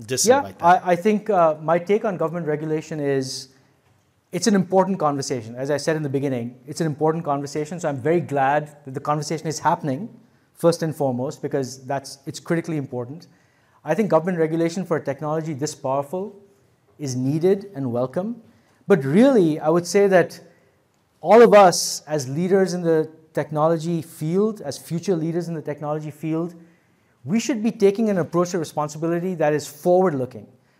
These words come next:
Speaker 2: So if I'm doing everything right, when there is regulation and there's clear guidance, uh, I'm already doing those things and more because I've actually thought deeply about how I deploy these systems at scale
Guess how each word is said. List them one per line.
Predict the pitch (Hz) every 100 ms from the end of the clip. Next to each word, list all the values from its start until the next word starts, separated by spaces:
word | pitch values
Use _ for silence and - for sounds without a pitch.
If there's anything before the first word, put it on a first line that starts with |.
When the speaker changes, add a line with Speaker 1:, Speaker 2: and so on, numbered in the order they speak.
| _ -
Speaker 2:
So | - 156 160
if | 156
I'm | 220 233
doing | 233 214
everything | 202 208 202 127
right, | 135 233 - - _ _ _ _ _
when | 131 151 185 208 208 143
there | 156 160
is | 190 214 160
regulation | 165 175 165 165 208 180
and | 160
there's | 139
clear | - - 170 170 156
guidance, | 127 135 147 208 226 - - _ _ _ _ _ _ 147
uh, | 147 143 - _ _
I'm | 165 175
already | 175 196 220
doing | 143 175 196
those | 185 -
things | 190 185
and | 156 160 143
more | 196 156
because | 120 139 160
I've | 151
actually | 165 175 185
thought | - - 170 147 -
deeply | 156 208 208 156 127 127 131
about | 135 147 139 - - _ _
how | - 147 165
I | 151
deploy | 131 135 151 156
these | 147
systems | - 139 147 123
at | 131 139
scale | - 147 135 131